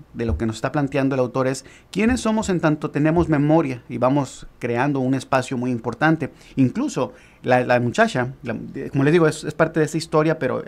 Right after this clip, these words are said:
ya cue-, echa cuento, le dice a él, a, a nuestro personaje principal, le dice, "Los recuerdos son algo por lo que deberíamos estar agradecidos, ¿verdad? No importa en qué situación se meta el ser humano, los recuerdos del pasado son sin duda un don de los dioses. En el templete del camino que bajaba la ladera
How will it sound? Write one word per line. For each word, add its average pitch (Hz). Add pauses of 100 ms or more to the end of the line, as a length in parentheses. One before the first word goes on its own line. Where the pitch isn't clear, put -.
ya 123
cue-, 139
echa -
cuento, 147 (380)
le 139
dice 180
a 156
él, 165
a, 117
a 113
nuestro 120
personaje 123
principal, 156
le 156
dice, 151
"Los 143
recuerdos 165 (180)
son 202
algo 202
por 160
lo 135
que 143
deberíamos 127
estar -
agradecidos, 113
¿verdad? 139 (340)
No 156
importa 196
en 180
qué 175
situación 156
se 160
meta 147
el 135
ser 143
humano, 135 (220)
los 127
recuerdos 156
del 151
pasado 143
son 151
sin 147
duda 151
un 143
don 139
de 143
los 113
dioses. 117 (300)
En 123
el 120
templete 151
del 127
camino 131
que 120
bajaba 139
la 117
ladera 123